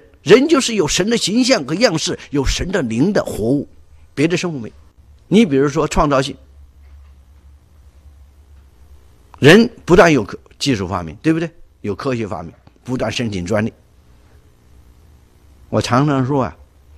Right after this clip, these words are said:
像我们这种外行人，去买计算机，computer 就很吃亏。你左挑右挑，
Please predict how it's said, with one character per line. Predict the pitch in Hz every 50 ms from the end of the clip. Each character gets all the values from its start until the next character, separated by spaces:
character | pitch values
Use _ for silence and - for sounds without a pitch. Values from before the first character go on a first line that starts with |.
| - -
像 | 143 123 175 151 139
我 | 104 87 92
们 | 104 135
这 | 147 147
种 | 117 104 104
外 | 131 147 123
行 | 101 107 95 92
人， | 92 85 - - _ _ _ _ _ _ _ _ _ _ _ _ - - - - - -
去 | - - 180
买 | 151 117 90 104
计 | 107 151 135
算 | 127 127 120 117
机， | 135 143 - - -
computer | - 135 127 127 156 151 123 - 92
就 | 185 180
很 | - 110 98
吃 | 95 - 147
亏。 | 127 165 165 - - - - - - - - - - - - - - - - - - -
你 | - 190
左 | 147 - 143 147 156
挑 | 185 214 185
右 | 208 202 180 156
挑， | 143 175 160 165 170